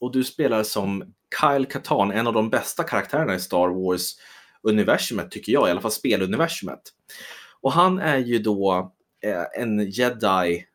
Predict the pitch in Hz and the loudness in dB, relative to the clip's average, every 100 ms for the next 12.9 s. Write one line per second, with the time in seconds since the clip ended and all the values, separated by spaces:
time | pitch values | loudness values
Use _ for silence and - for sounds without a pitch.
0 | _ _ - 110 101 98 110 107 107 127 | _ _ -4 0 0 0 -2 0 0 4
1 | 190 107 87 80 67 80 73 - 85 87 | 2 2 -2 -4 -6 -6 -6 -8 -10 -6
2 | 101 101 90 80 - 110 98 92 95 92 | -4 -4 -6 -8 -2 0 0 -2 -4 -8
3 | 117 110 104 - 92 87 85 95 110 104 | -2 -2 -2 -6 -8 -4 -2 0 2 2
4 | 95 87 - 87 85 82 87 85 85 85 | 0 -6 -4 -6 -6 -6 -4 -2 -2 -4
5 | - 95 90 95 95 - - 85 _ - | -4 -2 -2 0 -4 -6 -8 -10 _ -16
6 | - 90 87 104 104 - - - - - | -6 -2 0 2 0 -2 -12 -16 -14 -8
7 | 85 82 120 98 - - - 107 - 80 | -6 -4 -4 -6 -10 -14 -6 -6 -4 -6
8 | 82 - 82 87 90 101 123 85 78 65 | -6 -6 -6 0 0 2 2 0 -4 -4
9 | 76 69 - - 82 _ _ _ - - | -6 -6 -10 -14 -14 _ _ _ -20 -20
10 | - - - - - 147 202 202 196 143 | -20 -20 -20 -20 -2 4 6 4 4 4
11 | 156 - - 160 143 143 139 - _ - | 4 0 -2 4 6 6 2 -4 _ -20
12 | - 85 107 - 135 135 131 120 123 | -20 -14 -14 -4 -4 0 0 0 -2